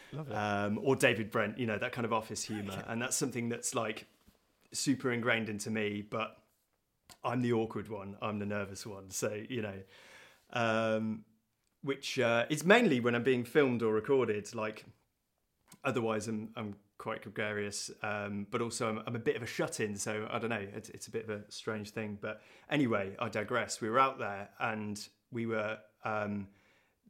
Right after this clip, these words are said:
Speaker 2: they were kind of had, they had this joke where they bragged about how good they were, and then they went and, uh, messed up a trick on, on purpose, and that was kind of the thing. Um, and they all wore,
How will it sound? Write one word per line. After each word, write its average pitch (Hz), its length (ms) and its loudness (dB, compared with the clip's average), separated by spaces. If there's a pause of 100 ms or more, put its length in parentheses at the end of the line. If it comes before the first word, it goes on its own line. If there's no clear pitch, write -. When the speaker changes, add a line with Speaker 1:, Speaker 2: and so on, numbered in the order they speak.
(140)
Speaker 2:
they 139 180 6
were 135 80 4
kind 156 200 2
of 147 80 0
had, 151 240 0
they 147 60 -4
had 139 160 -2
this 131 160 -4
joke 135 540 2
where 113 480 2 (840)
they 123 360 0
bragged 135 500 2
about 110 280 2
how 117 180 -2
good 110 260 -2
they 101 140 0
were, 101 380 -2 (580)
and 117 120 0
then 117 120 2
they 113 100 2
went 113 160 0
and, 110 240 -2 (200)
uh, 107 300 -4
messed 123 320 -2
up 113 80 -6
a 110 40 -8
trick 107 500 -6
on, 107 280 -6
on 117 140 -2
purpose, 107 560 -4
and 113 80 -8
that 107 80 -8
was 110 120 -10
kind 104 160 -8
of 101 80 -12
the - 80 -14
thing. 104 380 -6 (180)
Um, 110 460 0 (640)
and 127 80 0
they 131 60 4
all 123 80 4
wore, 120 200 2